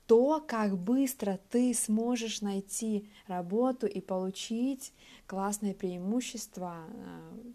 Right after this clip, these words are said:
по сравнению с другими соискателями и выгодно выделяться и понравиться работодателю за три секунды. Итак, тема сегодняшнего урока: как создать инста-резюме.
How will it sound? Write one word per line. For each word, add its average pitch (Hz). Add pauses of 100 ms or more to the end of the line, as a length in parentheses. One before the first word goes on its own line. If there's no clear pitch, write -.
по 190
сравнению 190
с 170
другими 185
соискателями 180
и 170
выгодно 202
выделяться 185 (400)
и 175
понравиться 185
работодателю 175
за 175
три 190
секунды. 175 (220)
Итак, 220
тема 233
сегодняшнего 180
урока: 247
как 208
создать 190
инста-резюме. 202